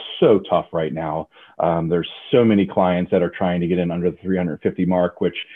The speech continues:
in our area used to be, you know, very sizable home at some time. You know, now that's kind of almost a starting point for some townhomes, you know, so that, that's been tough. Um, educating them is the paramount, you know, sitting down with them, understanding their needs.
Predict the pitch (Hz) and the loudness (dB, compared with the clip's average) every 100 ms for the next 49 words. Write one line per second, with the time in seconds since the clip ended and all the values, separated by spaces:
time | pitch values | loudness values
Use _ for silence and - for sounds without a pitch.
0 | - - _ 107 101 95 107 104 107 101 | -20 -20 _ 2 4 6 6 8 6 6
1 | 104 - 92 104 104 104 104 98 95 80 | 2 2 4 6 6 6 4 4 4 2
2 | 78 87 95 101 107 104 104 98 110 127 | 0 2 4 6 4 4 4 4 6 4
3 | 131 160 175 135 101 87 90 80 80 92 | 6 6 6 4 0 -2 -2 -4 -2 0
4 | 92 98 113 113 101 - 107 95 98 104 | 2 4 4 4 2 0 0 2 2 2
5 | 104 92 - 85 139 120 90 80 - 92 | 0 -6 -2 2 2 0 -4 -8 -2 2
6 | 87 85 - - - 104 95 98 185 113 | 2 0 -6 -20 0 0 2 2 4 4
7 | 65 - - - - - 101 95 95 135 | 0 -10 -20 -20 -20 -2 2 4 6 4
8 | 160 - 131 113 104 107 101 95 98 101 | 2 -2 4 6 6 6 4 4 4 2
9 | 98 104 107 117 107 101 120 - - - | 4 2 4 2 2 4 4 2 -6 -4
10 | 95 87 - 95 113 123 123 127 127 117 | 0 0 0 0 0 2 4 4 4 4
11 | 95 92 - - - - - 101 110 110 | 2 0 -4 -6 -20 -12 0 4 6 4
12 | 123 - - - 101 95 92 - 123 110 | 2 -4 -20 -6 0 2 2 2 4 4
13 | 98 113 123 135 110 104 110 110 107 101 | 4 4 4 4 4 4 2 2 4 4
14 | 98 95 92 98 147 | 4 2 2 2 2